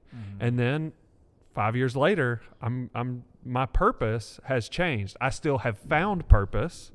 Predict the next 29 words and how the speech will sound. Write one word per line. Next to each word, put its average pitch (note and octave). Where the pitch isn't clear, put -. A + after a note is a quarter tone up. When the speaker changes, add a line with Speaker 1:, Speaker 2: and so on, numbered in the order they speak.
Speaker 1:
Yeah. C#3
Speaker 2:
But B2
what B2
that G#2+
is A2+
expresses A2+
itself G#2
differently. -
Speaker 1:
I C3+
really C#3+
like D3
that C#3+
idea. A#2+
That's -
very B2+
smart. A2
Speaker 2:
<laughs> -
Speaker 1:
At C3
the D3
end D#3
of D3
this, C3
I C3
can C3
even B2
argue B2
that A2+
my A#2
title A2+